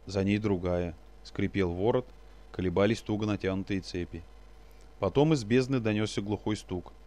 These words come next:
Должно быть, бадья достигла дна преисподней. Тут снова грянула о камень посох,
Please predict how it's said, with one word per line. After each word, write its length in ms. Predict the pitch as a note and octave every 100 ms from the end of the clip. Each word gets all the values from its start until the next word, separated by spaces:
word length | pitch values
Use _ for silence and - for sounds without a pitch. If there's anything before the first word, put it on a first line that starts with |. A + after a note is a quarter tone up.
| - - - - -
Должно 320 | A2 A2 G#2
быть, 160 | C#3+ D#3+
бадья 340 | C#3+ A#2 A2
достигла 540 | B2+ A#2+ - A2 A#2+ A2
дна 160 | G2
преисподней. 640 | F#2 G2+ F#2+ - F2+ F2 E2+ - - - - -
Тут 180 | - D3+
снова 360 | - B2+ B2 A2+
грянула 400 | A2+ G#2+ G2 F#2+
о 40 |
камень 300 | F#2 F#2+ F2+
посох, 380 | - B2+ C3+